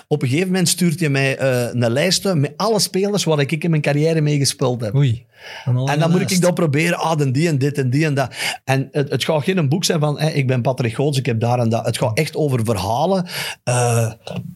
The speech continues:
Speaker 1: dat ik bijvoorbeeld Ferguson ontmoet bij ons in de kleer-, eh, kleedkamer
Speaker 2: Ja, ja.
Speaker 1: op een Antwerp. Zo eigenlijk allemaal, eh, ook grappig, ook, eh, serieuze dingen erbij. Maar, eh, we gaan er proberen iets moois van te maken. Dus, eh,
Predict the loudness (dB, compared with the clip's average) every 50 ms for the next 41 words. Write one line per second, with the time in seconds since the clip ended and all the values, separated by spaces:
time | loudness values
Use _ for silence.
0 | -18 -20 -20 _ _ -2 -2 0 0 0 0 0 0 0 0 0 0 -2 -2 -2
1 | 0 0 2 2 0 -2 -2 -2 -2 -2 -2 -2 -4 -4 -6 -4 0 0 2 2
2 | 2 0 0 0 0 0 0 0 0 0 0 0 0 0 0 2 0 0 -2 0
3 | 0 0 0 0 0 0 0 0 0 0 0 0 2 2 2 2 2 2 2 2
4 | 2 2 0 0 -2 -2 -6 -10 -6 0 2 2 2 2 0 0 2 2 2 0
5 | -2 -2 -2 -2 0 2 2 2 2 2 0 -2 -2 0 2 2 2 0 -2 0
6 | 0 0 0 0 0 -2 0 0 2 0 0 -2 -2 -2 -2 -2 0 0 0 0
7 | 0 -2 -2 -2 0 0 2 2 2 0 0 0 0 0 2 2 2 2 2 0
8 | 0 0 0 -2 -2 -2 0 0 2 0 0 -2 -2 0 2 2 2 2 0 -2
9 | -4 -6 -10 -10 -8 -10 -10 -12 -14 _ _ _ _ -4 -2 -2 0 2 2 2
10 | 2 2 0 0 0 0 2 2 2 2 0 0 -2 0 0 0 0 2 2 0
11 | 0 0 0 0 2 2 2 0 0 0 2 2 2 2 2 2 2 2 2 2
12 | 2 2 0